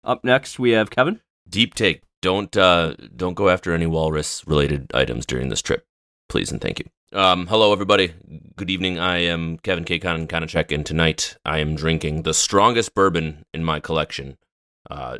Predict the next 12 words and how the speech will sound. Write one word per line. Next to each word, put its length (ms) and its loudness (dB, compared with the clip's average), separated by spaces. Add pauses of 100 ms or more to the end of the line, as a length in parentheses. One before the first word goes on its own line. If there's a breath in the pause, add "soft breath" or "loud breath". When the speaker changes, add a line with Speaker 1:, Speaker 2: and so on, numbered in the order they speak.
(160)
Speaker 2:
Dirty 300 -2
Helen 500 -2 (300)
s-, 160 -14 (400)
Bourbon 460 -2 (160)
Barrel 260 4
Strength, 560 -6
because 560 -2
this 160 -6
movie 300 -2
was 100 -4
so 180 4
terrible 540 0